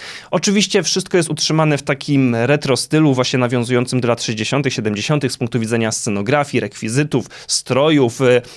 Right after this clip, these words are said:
e, czy tam, e, n-, e, makijażu, charakteryzacji tych bohaterów. Grading kolorystyczny. Jestem zakochany w kolorach w tym filmie.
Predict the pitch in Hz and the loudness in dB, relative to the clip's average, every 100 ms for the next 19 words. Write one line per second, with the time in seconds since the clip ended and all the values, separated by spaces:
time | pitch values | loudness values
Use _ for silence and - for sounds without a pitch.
0 | - 127 - 127 127 120 123 127 127 127 | -6 -2 0 0 0 2 2 2 0 0
1 | 127 123 120 139 - 127 147 151 143 139 | 0 0 2 -2 0 0 2 2 0 -2
2 | 135 139 120 135 156 151 131 127 127 127 | -2 0 2 2 0 -2 -2 0 0 0
3 | 147 170 165 139 185 202 214 190 214 196 | 2 2 2 2 2 4 0 2 2 4
4 | 196 190 180 - 135 185 196 180 175 175 | 4 2 -2 0 2 2 4 2 2 -2
5 | - 165 185 180 175 - 160 147 139 127 | -6 -4 0 2 0 -2 2 4 4 0
6 | 127 113 110 98 98 | -4 -6 -4 -4 -4